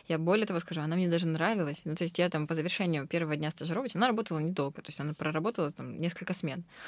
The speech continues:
Вот, по истечении первого там, а, дня с ней вместе я вышла и сказала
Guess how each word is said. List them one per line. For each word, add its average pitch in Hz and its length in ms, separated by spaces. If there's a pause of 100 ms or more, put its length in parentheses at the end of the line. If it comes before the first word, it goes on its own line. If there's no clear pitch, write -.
(500)
Вот, 170 300
по 165 100
истечении 208 400
первого 190 380
там, 143 340 (160)
а, 143 640
дня 202 260
с - 120
ней 196 160
вместе 180 500 (300)
я 175 180
вышла 208 300
и - 20
сказала 170 680